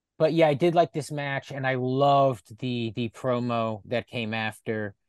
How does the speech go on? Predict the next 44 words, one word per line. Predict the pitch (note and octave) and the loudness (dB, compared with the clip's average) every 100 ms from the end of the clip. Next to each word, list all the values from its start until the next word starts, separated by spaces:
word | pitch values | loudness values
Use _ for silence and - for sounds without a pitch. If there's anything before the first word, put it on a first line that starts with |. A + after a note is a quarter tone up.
| _ _ _ _ _ _ _ _ _ _ _ | _ _ _ _ _ _ _ _ _ _ _
Uh, | C3+ G#2+ G2+ A#2+ B2+ | -6 -4 -2 -2 -2
I, | B2+ | -2
I | |
love | B2 B2 A#2 | 0 0 0
it | |
a | B2 | 0
whole | A2+ C#3 C#3 | 2 4 4
lot. | C3+ C3 C3+ C3+ | 2 0 -2 -4
And, | C#3+ | -6
and | F3+ G3+ A3+ | -6 -4 0
I | A3+ | 0
do | F#3+ E4 | 0 0
like | D4+ A#3+ G3 | 2 2 0
that | F3 F3+ - | -2 -2 -2
this | E3 - | -8 -6
match | E3 E3 - | -6 -6 -6
next | D#3 - | -6 -6
week | D#3 D3+ D3 | -4 -4 -4
is | B2 | -4
now | C#3+ C#3 | -4 -6
for | C3 - C#3 C#3 | -6 -2 0 2
the | B2+ | 0
Dynamite | B2 C3 C#3 C3+ C3+ C3+ C3 B2+ | -2 0 -2 -4 -4 -4 -6 -8
Diamond | A#2+ C3+ C3+ C#3 C3 | -2 0 0 -4 -2
Ring | C3 C3+ C#3 | -2 -2 -4
as | C3+ C3+ | -2 -2
well, | A2+ A#2+ B2 C3+ D3 F3 _ _ _ _ - | -2 0 0 0 -2 -6 _ _ _ _ -4
because | D#3 - F#3 D#3+ | -2 4 4 4
I | E3+ | 2
think | - F#3 D#3+ | 2 -4 -2
what's | F3+ F3+ | -2 -2
that? | G#3 - E3+ D3 - | -2 -2 -4 -10 -8
That's | D#3 F3 | -4 -2
gonna | F#3 F3+ | 0 2
be, | |
like, | F3 | 4
M | D#3+ D#3+ | 4 2
J | E3 | 4
F's, | E3 - | 4 2
like, | D3+ - - | -6 -6 -2
third | C#3 D3 D3+ | 2 4 2
or | |
fourth | C3+ D3 D3 C3+ | -2 -4 -4 -4
one. | C#3 C3 C3 D3 | -2 -2 -2 -4